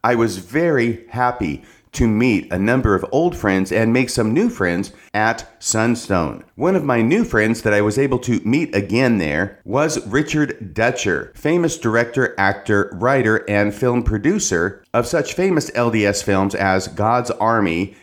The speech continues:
God's Army Two, and Brigham City. I am happy to report that Richard Dutcher has been gracious enough to agree to come on Mormonism Live in the next few weeks. We'll get him scheduled in, and we'll hear all about his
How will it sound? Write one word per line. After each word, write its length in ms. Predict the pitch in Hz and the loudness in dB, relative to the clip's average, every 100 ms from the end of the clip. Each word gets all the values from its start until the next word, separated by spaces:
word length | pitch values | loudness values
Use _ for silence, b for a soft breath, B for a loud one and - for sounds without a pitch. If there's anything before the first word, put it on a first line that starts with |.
| _ | _
God's 280 | 120 139 143 | -2 -2 0
Army 280 | 147 123 107 | 0 2 0
Two, 360 | - 175 135 - | 0 0 0 0
and 240 | 104 110 | 0 0
Brigham 300 | 107 92 101 | 0 0 0
City. 500 | 110 196 202 90 - - | -2 0 -2 -4 -8 -2
I 80 | 117 | 0
am 100 | 117 | 2
happy 320 | 151 226 160 | 2 2 0
to 160 | - 110 | 0 0
report 540 | 98 - 98 104 104 | 2 2 2 2 2
that 320 | 95 80 B B | 0 0 B B
Richard 360 | - 160 208 147 | -4 -2 0 0
Dutcher 380 | 120 131 - 101 | 0 0 0 0
has 180 | 107 104 | 0 0
been 140 | 107 | 0
gracious 440 | 110 185 190 143 | 2 0 0 -2
enough 240 | 107 95 92 | 0 0 0
to 140 | 104 | 0
agree 260 | 98 110 151 | 0 0 0
to 80 | 151 | 0
come 240 | 120 107 | -2 0
on 140 | 101 | 0
Mormonism 680 | 95 107 170 185 170 143 156 | 0 0 0 0 -2 0 0
Live 400 | 143 156 120 98 | 0 0 0 0
in 80 | 98 | 0
the 80 | 87 | 0
next 280 | 87 82 | -2 -4
few 220 | - 90 80 | -6 -4 -2
weeks. 360 | 80 98 - B B - | -2 -2 -6 B B -4
We'll 120 | 127 | -2
get 160 | 156 147 | 0 0
him 140 | 151 | 0
scheduled 460 | - 135 127 131 107 | -2 -2 0 0 2
in, 340 | 92 95 98 B - | 2 0 -4 B -4
and 100 | 113 | 0
we'll 120 | 123 | 0
hear 260 | 135 135 | 2 0
all 240 | - 135 156 | 2 0 0
about 380 | 123 107 101 - | 2 2 0 -2
his 420 | 113 110 98 | 0 0 0